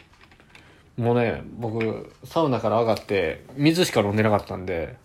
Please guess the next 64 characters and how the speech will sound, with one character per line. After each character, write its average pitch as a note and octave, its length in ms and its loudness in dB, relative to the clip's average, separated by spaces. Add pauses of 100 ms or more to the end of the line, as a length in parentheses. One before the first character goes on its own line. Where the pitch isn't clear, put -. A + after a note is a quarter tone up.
(160)
こ B2+ 120 -2
の A#2+ 100 0
抹 A2 260 4
茶 - 180 2
ラ E3 120 6
テ C3+ 140 2
が D#2+ 120 -4
ね、 - 160 -14 (1120)
め G#2+ 180 2
ち - 140 -4
ゃ B2+ 40 4
め B2+ 100 2
ち - 100 -4
ゃ D3+ 40 2
う - 20 2
ま D#3 100 2
い - 20 -2
で - 60 -4
す - 40 -12
ね。 D#2+ 120 -12
こ - 80 -14
の、 - 200 -14
な B2+ 120 -2
ん A#2 40 -2
か、 F2+ 160 2 (140)
ボ C3+ 220 6
ス C#3+ 160 0
の G#2 160 2
な A#2 120 0
ん G#2+ 60 -4
か G2+ 140 0 (180)
出 C3+ 200 0
て C#3 120 6
る C3 80 6
や B2+ 100 8
つ F2 300 -8 (320)
飲 G#2+ 140 0
ん G#2 40 0
で A2 100 4
ん G#2 40 2
す G#2+ 100 -12
け - 80 -10
ど、 - 60 -10
今。 F2 240 -14 (1200)
結 - 180 -10
構 C3 120 4
う - 40 4
ま A#2+ 100 4
い G2 40 0
っ - 20 -2
す - 100 -14
ね、 F#2+ 100 -12
こ - 100 -14
れ。 - 120 -14 (2500)
ち - 60 -2
ょ C3+ 40 2
っ - 20 -10
と A2 100 -2
い A2 60 0
た A2+ 100 0
だ G#2+ 80 0
き G#2+ 100 -8
ま F#2 100 -8
す。 - 140 -20